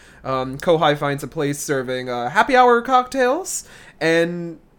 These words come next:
we get her discussion of her love for drinking and bartending, obviously present. Um, she starts with a pina colada. Uh, she discusses cocktails as jewels.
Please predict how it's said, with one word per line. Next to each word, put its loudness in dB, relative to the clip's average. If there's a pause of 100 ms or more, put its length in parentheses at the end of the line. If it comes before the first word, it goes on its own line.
(240)
we -4
get 2
her 2
discussion -4
of -4
her 0
love 0
for -2
drinking -4
and -2
bartending, -4 (180)
obviously -2
present. -8 (320)
Um, -6
she -6
starts -2
with -8
a -14
pina -8
colada. 4 (320)
Uh, -2
she -4
discusses 0
cocktails 2
as -4
jewels. 2